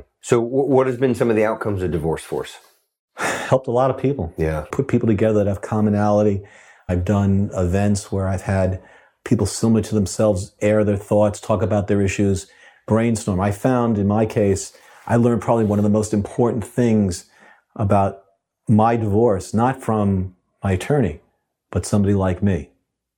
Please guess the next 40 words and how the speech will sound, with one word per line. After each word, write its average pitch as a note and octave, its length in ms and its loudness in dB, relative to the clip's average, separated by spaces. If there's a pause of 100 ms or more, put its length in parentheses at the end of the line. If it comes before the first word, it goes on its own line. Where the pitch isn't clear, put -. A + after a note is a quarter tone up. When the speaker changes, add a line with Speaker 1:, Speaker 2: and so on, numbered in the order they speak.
(160)
Speaker 2:
someone G#2+ 240 0
that G2 120 0
had G2 120 0
similar A2 420 0
demographic G2+ 760 0
to - 100 -4
me, G#2+ 160 2
another G2 440 -2 (360)
guy G2+ 240 2
that F#2+ 100 -2
owned G2 140 0
his F2 120 -2
own A2 180 0
business G2+ 180 0
and G2+ 100 0
a F2 40 -4
couple G2 260 -2
kids. G2+ 340 0
I A2+ 100 0
learned A2+ 220 2
something A2 160 -2
that G2 80 0
was F2+ 120 -2
so C3+ 300 0
incredibly B2 380 0
meaningful A2 540 0 (420)
because F#2+ 180 0
I G#2 100 2
met G#2+ 180 2
someone G2+ 320 -2
like F#2+ 260 -2
me. G#2+ 200 2
So - 120 -6
that, A2+ 160 0
that C3 120 2
was B2 120 0
the A2+ 140 2
intention G#2+ 480 -2
of - 40 -8
creating G2+ 600 -2